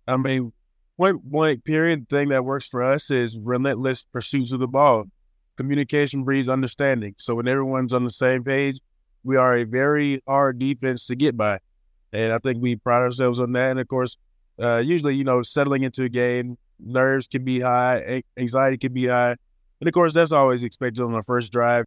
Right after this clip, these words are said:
honing on what we do best, which is relying on communication, relying on technique, and relying on trusting the guy to your left, to your right, doing your one eleven.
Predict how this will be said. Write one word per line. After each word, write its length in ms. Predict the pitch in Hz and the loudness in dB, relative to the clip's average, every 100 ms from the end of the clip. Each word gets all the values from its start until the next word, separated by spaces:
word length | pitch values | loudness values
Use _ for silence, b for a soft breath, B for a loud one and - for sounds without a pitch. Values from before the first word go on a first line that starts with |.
| - | 0
honing 240 | 151 143 | 0 2
on 140 | 131 127 | 2 2
what 140 | 120 | 0
we 120 | 131 | -2
do 200 | 131 123 | -2 -2
best, 380 | 117 120 123 - | 0 2 2 -2
which 160 | 120 117 | -6 -4
is 160 | 110 - _ _ _ _ - | -6 -8 _ _ _ _ -2
relying 560 | 117 127 139 143 135 | 2 2 2 2 2
on 120 | 131 117 | 0 -2
communication, 640 | 123 139 139 135 127 131 | -2 0 0 0 0 -2
relying 360 | 117 123 131 131 | -4 0 0 2
on 180 | 123 117 | 0 -2
technique, 540 | - 131 123 120 120 _ _ _ _ _ _ - | -4 -4 -2 -4 -4 _ _ _ _ _ _ -4
and 400 | 113 113 107 107 | 0 0 -2 -2
relying 340 | 123 131 127 | 0 2 2
on 100 | 120 | 0
trusting 360 | 113 139 127 131 | 0 -2 -2 -4
the 100 | 120 | -2
guy 240 | 123 120 | 2 0
to 120 | 110 | 0
your 120 | 117 117 | -2 0
left, 240 | 131 135 | 0 0
to 100 | 151 | 0
your 140 | 143 | 0
right, 400 | 135 123 123 123 | 2 0 0 -2
doing 380 | 123 127 127 120 | -2 0 0 -4
your 220 | 113 117 120 | -4 -2 -2
one 180 | 120 | 0
eleven. 320 | 113 117 113 | 0 0 -2